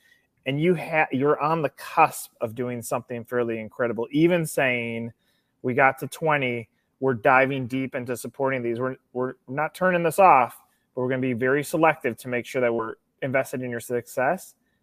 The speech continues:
That's a message that most franchisors aren't coming out to market. And I would, I would recommend that you look at both the billboard on the consumer side and the, the franchise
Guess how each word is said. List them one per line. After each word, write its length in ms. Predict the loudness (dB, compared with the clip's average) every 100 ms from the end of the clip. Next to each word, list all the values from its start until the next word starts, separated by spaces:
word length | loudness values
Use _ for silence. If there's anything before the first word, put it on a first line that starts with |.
| _
That's 180 | -2 2
a 40 | 2
message 320 | 2 2 0
that 120 | 2
most 280 | 2 0 -2
franchisors 580 | -4 -4 -4 -4 -4 -4
aren't 180 | -8
coming 220 | -8 -8 -8
out 140 | -8
to 60 | -6
market. 360 | -6 -4 -2
And 100 | 4
I 80 | 6
would, 160 | 6 2 2
I 60 | 2
would 200 | 2 2
recommend 520 | 2 4 2 0 -2
that 140 | -4 -4
you 160 | -6
look 220 | -4 -2
at 100 | -4 -6 _ _ _ _
both 200 | 4 4
the 80 | 4
billboard 440 | 4 4 6 4 4
on 100 | -2
the 60 |
consumer 400 | -6 -6 -6 -6
side 320 | 0 0 0
and 140 | -2 -4
the, 280 | -4 -6 -6
the 100 | -8
franchise 800 | 0 2 2 0 -2 0 -2